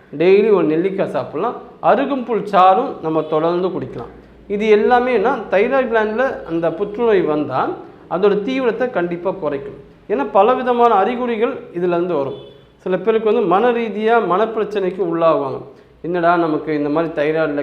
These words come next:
கேன்சர் வந்துச்சேன்ட்டு." ஏன்னா மனசு விட்டு பேச மாட்டாங்க. கண்டிப்பா அவங்களுக்குலாம்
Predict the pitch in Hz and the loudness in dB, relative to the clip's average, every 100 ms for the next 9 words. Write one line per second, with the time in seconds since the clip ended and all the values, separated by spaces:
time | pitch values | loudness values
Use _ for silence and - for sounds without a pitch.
0 | 143 151 151 156 139 131 123 131 123 - | -4 -4 -4 -6 -6 -6 -8 -8 -8 -14
1 | - _ _ 196 214 190 226 226 196 226 | -20 _ _ -2 0 2 0 0 -2 0
2 | 226 226 202 202 165 147 - - - 147 | -2 0 -2 0 -4 -6 -10 -20 -10 -8
3 | 151 139 226 - - 220 247 214 269 196 | -4 -4 -4 -6 -6 -4 -6 -2 0 0
4 | 175 143 180 | -2 -4 -6